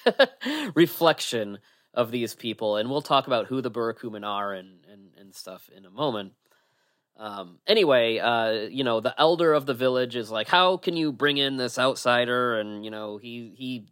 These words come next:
you know, beats her and is just, like, an awful person. And, uh, you know, she's just the, she's, she's of course, nor, like, the, she, she is not, uh, uh, she doesn't have the physical, um,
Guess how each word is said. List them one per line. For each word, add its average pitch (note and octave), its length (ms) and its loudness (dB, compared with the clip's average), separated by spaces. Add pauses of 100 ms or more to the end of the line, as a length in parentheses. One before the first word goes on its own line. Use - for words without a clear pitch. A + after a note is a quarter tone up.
you G#2+ 100 -20
know, G2+ 200 -20
beats D3 320 -6
her C3 220 -2
and G#2+ 100 -6
is G2 160 -14
just, G#2 240 -18
like, G#2 180 -12
an G#2 80 -16
awful G2 320 -20
person. B2 560 -4 (1080)
And, A2+ 180 -2
uh, G#2 220 2
you A#2 120 0
know, G2 360 -2 (920)
she's C#3 340 -4
just B2+ 480 -6
the, A#2+ 300 -2
she's, F#3+ 400 -2
she's G3 320 -2
of E3+ 140 -2
course, - 580 0 (720)
nor, D#3 500 4
like, D3+ 260 4
the, C#3 200 -8
she, F3 260 -8
she G#3 180 -4
is F#3 160 2
not, D3 440 2
uh, C#3+ 60 0
uh, G#2 1080 0 (240)
she - 160 -12
doesn't D3 260 -2
have C3+ 240 2
the A#2+ 80 -4
physical, A#2 840 -2 (580)
um, F#2 560 -6